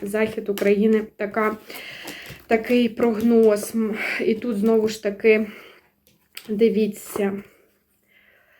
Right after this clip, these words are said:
Ось, туз кубків, мах і колесо фортуни. Тобто мо-, е, може бути удар, е, по, е, газосховищам, нафтосховищам. Ось щось таке дуже велике,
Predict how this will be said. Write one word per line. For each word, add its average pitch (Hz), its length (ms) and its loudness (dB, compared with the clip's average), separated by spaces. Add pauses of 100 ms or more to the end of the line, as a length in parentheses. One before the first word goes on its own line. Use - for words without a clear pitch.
(1040)
Ось, 208 380 -4 (220)
туз 226 240 -6
кубків, 233 760 -2
мах 233 360 2
і 220 100 -2
колесо 220 400 2
фортуни. 220 540 -2
Тобто 220 300 -2
мо-, 233 280 0
е, 220 40 -4
може 226 500 2
бути 226 540 -2
удар, 233 760 0
е, 202 300 2 (160)
по, 220 340 4
е, 208 400 -2
газосховищам, 208 1080 0
нафтосховищам. 202 1080 -2 (280)
Ось 233 240 -2
щось 254 300 2
таке 226 260 -2
дуже 214 300 2
велике, 220 640 2